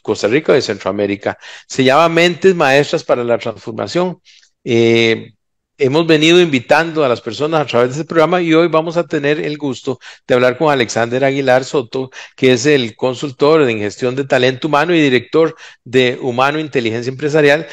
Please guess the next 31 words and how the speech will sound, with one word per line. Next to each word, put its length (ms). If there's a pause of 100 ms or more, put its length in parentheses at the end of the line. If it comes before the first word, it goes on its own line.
(160)
que 220
es 80
la 140
que 80
está 200
promoviendo 840
este 480
evento, 460 (240)
el 160
cual 500
les 180
vamos 320
a 40
hablar 320
en 160
el 120
transcurso 500
del 100
programa. 420 (320)
Y 360 (100)
an-, 260
pero 160
antes 260
que 100
todo, 360
pues 160
saludar 460
a 80
Alexander, 600
eh, 400
agradecerle 920